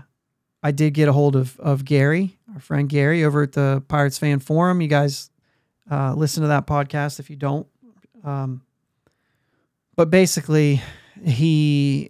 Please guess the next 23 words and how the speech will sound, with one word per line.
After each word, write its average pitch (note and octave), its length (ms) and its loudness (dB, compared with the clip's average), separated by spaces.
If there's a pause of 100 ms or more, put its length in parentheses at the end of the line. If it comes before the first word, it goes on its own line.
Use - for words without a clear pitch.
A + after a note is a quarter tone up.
uh, A#2 360 -12
it E3 180 -4
was, C#3+ 160 -2
it's D#3+ 220 -2
a D3 80 -2
subscription E3 580 0
thing D#3 200 4
that C#3+ 100 4
I C#3 120 4
don't C#3+ 140 2
have, C3 440 0
and C#3+ 160 -2
he C#3 120 2
basically C3+ 460 -2
said, C3 380 -4 (760)
"Yeah, F3+ 320 6
it's C#3+ 280 -4
just - 240 -4
a - 20 -2
bunch C#3+ 280 0
of D3 140 -2
stuff - 340 -2
that," C#3+ 180 -4